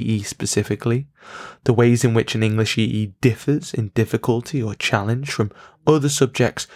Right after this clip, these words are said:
and why students should choose an E E in English, what the first mistake is that students or schools often make when beginning the E E process,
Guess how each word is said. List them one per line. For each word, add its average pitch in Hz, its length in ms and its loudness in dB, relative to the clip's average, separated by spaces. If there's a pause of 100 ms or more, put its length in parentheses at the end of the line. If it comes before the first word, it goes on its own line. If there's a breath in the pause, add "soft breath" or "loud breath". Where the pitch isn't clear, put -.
(200 loud breath)
and 117 200 2
why 107 260 4
students 110 500 -2
should - 180 -4
choose 123 540 2
an 107 100 2
E 110 180 2
E 107 260 0
in 104 180 -2
English, 110 500 -4 (460 loud breath)
what 117 160 2
the 120 80 2
first 113 520 2
mistake 107 500 0
is 135 220 2
that - 120 -4
students - 460 -2
or 107 140 4
schools 104 520 -2
often 101 500 -4
make 135 320 0
when 110 240 0
beginning 131 580 2
the 147 200 -2
E 107 260 0
E 98 40 -4
process, 113 800 -2